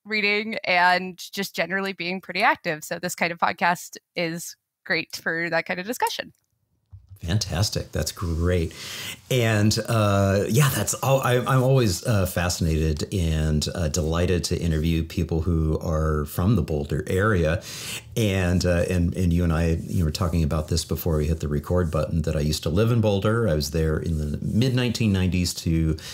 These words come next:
Speaker 2: uh, just about two thousand four, two thousand five-ish, uh, before moving to Hawaii. But, um, talk a little bit about that, growing up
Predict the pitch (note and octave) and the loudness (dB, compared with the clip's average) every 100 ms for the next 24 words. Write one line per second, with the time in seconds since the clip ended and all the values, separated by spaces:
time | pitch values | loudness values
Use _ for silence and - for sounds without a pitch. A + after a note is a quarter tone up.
0 | - - - D3+ D3 C#3+ - G#3+ F#3+ A#2+ | -14 -8 -2 0 0 0 -2 -2 0 0
1 | - - - G#2+ - D2+ C#2+ D2 C#2+ - | 0 -4 0 0 0 0 0 0 -2 -4
2 | - - - G2 E2+ D#2 - E2+ D#2 D2+ | -12 -12 -6 -2 0 0 0 -2 -2 -2
3 | C#2+ - D2+ D2+ D2+ D2+ - - - - | -4 -2 -2 0 0 -2 -4 -6 -6 -4
4 | C#2+ - F2 D#2 D2+ C#2+ C#2 D#2 D2+ A2+ | -4 -4 -2 0 0 0 -2 0 0 2
5 | A2+ D#2 D#2+ - - - - F#2+ G#2+ G2+ | 2 0 -2 -12 -16 -16 -8 2 2 2
6 | - - - A#2 G#2 G2 - - - C#4 | -4 -4 -2 2 4 2 -2 -12 -4 -2
7 | E4 F#4+ F#4 D#4+ B3+ G#3+ G#3 - - F2 | 2 2 2 0 0 0 0 0 0 0
8 | G2 G#2+ B2 D3 B2+ G#2+ A2 | 2 4 6 6 6 4 0